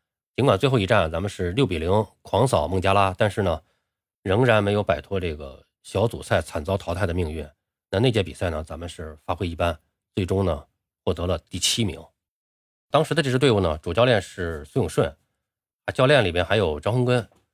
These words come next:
队员里边呢，还有像，呃，李福胜啊、林乐峰啊、池尚斌、黄向东、左树生、陈金刚、陈锡荣、盖增辰、古广明、杨玉敏，还有沈祥福，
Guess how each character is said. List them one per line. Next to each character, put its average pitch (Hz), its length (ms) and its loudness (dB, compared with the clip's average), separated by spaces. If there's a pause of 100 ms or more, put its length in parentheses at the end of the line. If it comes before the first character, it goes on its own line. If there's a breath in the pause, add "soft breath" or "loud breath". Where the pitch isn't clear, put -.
(100)
队 156 120 0
员 101 180 4
里 160 100 2
边 80 140 -2
呢， 82 100 0
还 101 120 -6
有 85 100 -2
像， 85 280 -2 (340)
呃， 85 100 -2
李 85 100 -4
福 123 120 -4
胜 123 200 6
啊、 80 280 2 (420)
林 95 140 2
乐 127 120 6
峰 143 240 4
啊、 87 220 0 (440)
池 98 160 -8
尚 104 200 2
斌、 110 360 2 (420)
黄 98 120 0
向 107 180 2
东、 117 340 2 (160)
左 - 160 -10
树 107 160 -4
生、 131 280 -2 (240)
陈 117 160 -2
金 135 160 0
刚、 135 220 4
陈 123 160 0
锡 139 140 -2
荣、 110 340 0 (400)
盖 120 140 4
增 139 160 2
辰、 110 340 0 (220)
古 110 100 -6
广 101 180 0
明、 101 180 0
杨 110 200 4
玉 135 80 2
敏， 85 220 -2
还 - 720 -10
有 110 40 2
沈 95 140 -2
祥 104 180 2
福， 95 280 -4